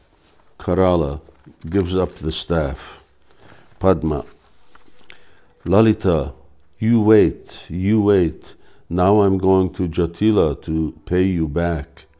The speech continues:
She exits. Karala, glancing at Chandravali, "Come on, O housewife who goes to the forest, come on." <laughs> Taking Chandravali with her and accompanied by Shaibya, she exits.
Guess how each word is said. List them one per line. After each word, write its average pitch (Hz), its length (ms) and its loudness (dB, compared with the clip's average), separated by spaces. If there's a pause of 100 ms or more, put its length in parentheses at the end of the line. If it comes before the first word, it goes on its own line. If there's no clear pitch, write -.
(320)
She - 320 -8
exits. - 720 -12 (720)
Karala, 80 680 -2 (180)
glancing 87 560 -2
at 78 140 -4
Chandravali, 73 800 -6 (460)
"Come 92 220 0
on, 107 240 4
O 101 140 4
housewife 95 920 0 (260)
who 95 140 -6
goes 101 400 2
to 98 100 -2
the 90 120 0
forest, 98 760 -2
come 95 260 0
on." 80 400 -2 (320)
<laughs> - 280 -6 (760)
Taking 98 420 0
Chandravali 92 760 0
with 92 260 0
her 101 160 -2
and 85 260 -4
accompanied 87 720 -2
by 80 160 -2
Shaibya, 87 720 -4
she 62 300 -10
exits. - 680 -12